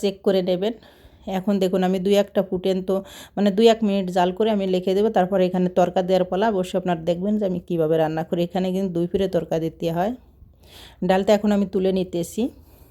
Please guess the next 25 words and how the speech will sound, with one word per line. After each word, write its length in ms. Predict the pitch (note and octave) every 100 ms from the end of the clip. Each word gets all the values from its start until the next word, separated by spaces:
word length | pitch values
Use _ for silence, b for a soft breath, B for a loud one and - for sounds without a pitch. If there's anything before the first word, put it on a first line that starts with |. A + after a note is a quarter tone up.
| b b _ _ _ B B B B
আমি 120 | F#3 G#3
ডালটা 240 | F#3+ F#3+ G#3
তুলে 200 | G#3 G3+ G#3 G#3
সাইডে 260 | F#3+ F#3 F#3
আমি 80 | F#3 F3+
রেখে 160 | F3+ F#3
দিলাম 200 | G3+ A#3+ A#3
পরিমাণ 320 | G#3+ G#3+ G#3+ G3+
মতন। 240 | F#3 F#3 A3 A3+ b b -
আমি 120 | F3+ G#3
হয়তো 200 | F#3+ G3 F#3
দেড় 160 | F#3+ F#3
চামচের 340 | G#3+ G#3+ G#3 G3+
মতন 200 | G3 F#3+ F3+
তেল 140 | F3+ F#3
ব্যবহার 220 | F#3 G3 G3
করেছি, 200 | G#3 G#3+ F3+
এক 60 | -
চামচের 340 | G3 G3 G3+ F#3+
মতন 180 | F#3 G#3+ G#3+
এখানে 200 | F#3+ F3
আমি 100 | F3 F3
ঘি 100 | F#3 F3
ব্যবহার 240 | D#3+ D#3 D#3+
করবো। 160 | E3